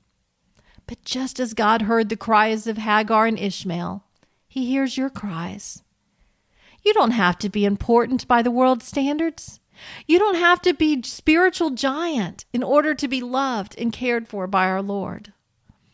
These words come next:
No, whoever you are, wherever you are, God is with you.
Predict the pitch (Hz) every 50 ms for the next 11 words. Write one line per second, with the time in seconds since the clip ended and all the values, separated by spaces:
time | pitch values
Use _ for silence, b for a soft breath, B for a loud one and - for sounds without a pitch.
0 | _ _ _ _ _ _ _ _ _ 208 196 202 190 190 196 202 190 196 190 _
1 | _ _ _ _ _ _ _ _ _ _ _ _ _ 233 226 226 220 226 233 262
2 | 269 269 277 262 214 170 165 156 165 - 196 - _ _ _ _ _ _ _ _
3 | _ _ _ _ - 214 233 262 277 269 233 196 175 - 180 180 185 180 170 170
4 | - - - 208 180 202 _ _ _ _ _ _ _ _ _ _ _ _ _ _
5 | _ _ _ _ - 214 214 214 233 240 - - - 226 202 - 208 202 220 226
6 | 214 - - 190 170 208 185 202